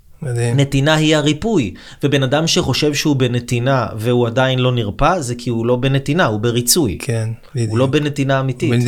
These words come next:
Speaker 1: בנתינה עם ציפייה לקבל,
Speaker 2: הוא
Speaker 1: וזאת לא
Speaker 2: בנתינה
Speaker 1: נתינה.
Speaker 2: עם ציפייה לקבל.
Speaker 1: וזאת לא נתינה.
Speaker 2: לגמרי.
Speaker 1: וואו, כמה זה, כמה זה קשה.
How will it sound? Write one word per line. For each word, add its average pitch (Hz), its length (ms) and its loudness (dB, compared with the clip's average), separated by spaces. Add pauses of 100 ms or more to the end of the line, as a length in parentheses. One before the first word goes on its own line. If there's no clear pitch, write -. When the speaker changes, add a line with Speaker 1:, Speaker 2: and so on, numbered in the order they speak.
(180)
Speaker 1:
בנתינה 127 280 0
עם 147 80 2
ציפייה 131 320 -2
לקבל, 139 240 0
Speaker 2:
הוא 151 60 2
Speaker 1:
וזאת 127 160 0
לא 127 80 2
Speaker 2:
בנתינה 135 240 0
Speaker 1:
נתינה. 127 80 2
Speaker 2:
עם 117 60 -2
ציפייה 120 340 -2
לקבל. 120 440 -2
Speaker 1:
וזאת 120 200 0
לא 131 60 2
נתינה. 117 380 -2
Speaker 2:
לגמרי. 113 460 0 (580)
Speaker 1:
וואו, 123 180 -2
כמה 127 240 -2
זה, 120 180 0
כמה 123 200 -2
זה 120 80 -4
קשה. - 280 -4